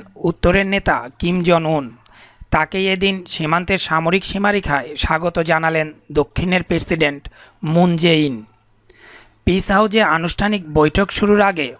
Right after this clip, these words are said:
মুন এবং কিম পানমুনজমে একটি প্লাজায় হেঁটে যান। সেখানে গার্ড অফ অনার পরিদর্শন করা হয় তাদের।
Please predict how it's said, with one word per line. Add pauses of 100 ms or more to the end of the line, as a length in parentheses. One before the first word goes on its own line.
(140)
মুন
এবং (100)
কিম (500)
পানমুনজমে (120)
একটি
প্লাজায়
হেঁটে
যান। (560)
সেখানে
গার্ড
অফ
অনার
পরিদর্শন
করা
হয়
তাদের।